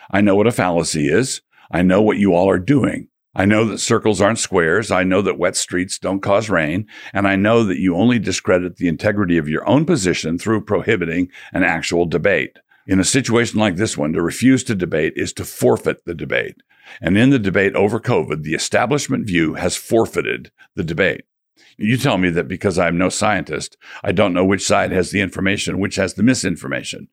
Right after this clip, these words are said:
No, but I know which side won't let the other side talk. I know which side is appealing to arguments and which side is appealing to the form of reasoning known as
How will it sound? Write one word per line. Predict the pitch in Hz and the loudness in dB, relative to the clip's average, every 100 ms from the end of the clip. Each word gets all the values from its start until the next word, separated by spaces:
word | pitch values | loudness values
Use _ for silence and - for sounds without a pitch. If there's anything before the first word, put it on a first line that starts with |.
| _ - - - | _ -20 -12 -2
No, | 104 92 | 0 2
but | 113 107 | 2 4
I | 110 | 4
know | 110 104 | 4 4
which | 95 - | 2 0
side | 107 104 | 2 2
won't | 90 104 92 | 2 2 2
let | 95 | 0
the | 95 | 0
other | 92 85 | -2 0
side | 92 82 | -2 -4
talk. | - 143 98 71 - - _ _ - - | -2 -2 0 -4 -12 -20 _ _ -16 -4
I | 104 | 2
know | 113 | 2
which | 101 - | 2 0
side | - 110 | 2 2
is | 92 82 | 2 -2
appealing | - 101 92 | 0 2 2
to | 65 | 0
arguments | 107 104 85 101 107 | 0 0 -2 -4 -4
and | 92 | -4
which | 92 87 | -4 -2
side | 98 90 | 0 0
is | 85 78 | -2 -6
appealing | - 92 87 78 | -6 -4 -2 -6
to | |
the | 71 - | -10 -10
form | - 101 90 | -2 0 0
of | 78 | 0
reasoning | 98 107 78 82 90 | 0 0 -2 -4 -2
known | 90 90 | -2 0
as | 87 85 82 | 0 -2 -4